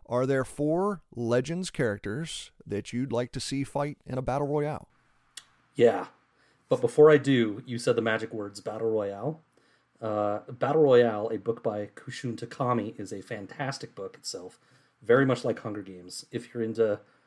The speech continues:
Speaker 2: it's very violent though, like, probably not for kids. But
Speaker 1: Oh
Speaker 2: <clears throat>
Speaker 1: yeah,
Speaker 2: if you're
Speaker 1: the, the, the, the movie, extremely violent, extremely
Speaker 2: Yeah.
Speaker 1: violent.
Speaker 2: Right. The book is, in my opinion, way better than the movie. But if you're,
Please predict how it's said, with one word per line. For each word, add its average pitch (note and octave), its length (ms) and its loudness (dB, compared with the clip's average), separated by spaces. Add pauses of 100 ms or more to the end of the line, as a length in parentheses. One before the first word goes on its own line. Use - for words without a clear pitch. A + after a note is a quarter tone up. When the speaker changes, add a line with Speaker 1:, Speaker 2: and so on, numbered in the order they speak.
(100)
Speaker 2:
it's B2 100 -2
very D#3+ 220 8
violent C3 380 6
though, F#2+ 280 -6
like, - 220 -10
probably B2 220 -8
not A#2 180 -6
for A#2 60 -20
kids. - 340 -10 (400)
But G#2+ 260 -2 (200)
Speaker 1:
Oh C3+ 140 10
Speaker 2:
<clears throat> - 0 -
Speaker 1:
yeah, C3 200 8
Speaker 2:
if A#2 140 0
you're C#3 200 6
Speaker 1:
the, G#2 80 -2
the, C3 220 4
the, C3 160 6
the C3+ 140 2
movie, B2 460 6 (180)
extremely C3 500 0
violent, G2+ 460 -4 (220)
extremely B2+ 520 4
Speaker 2:
Yeah. G2+ 40 -4
Speaker 1:
violent. F#2+ 360 -8 (200)
Speaker 2:
Right. A#2 440 4
The B2 200 -10
book D3 260 4
is, A#2+ 460 -2
in C#3 100 -4
my C3+ 180 4
opinion, A#2 320 -2
way B2 200 -2
better G#2 200 -6
than G2 140 -14
the G2 60 -16
movie. G2 340 -18 (480)
But B2 260 4
if A#2 100 -2
you're, C3+ 120 -2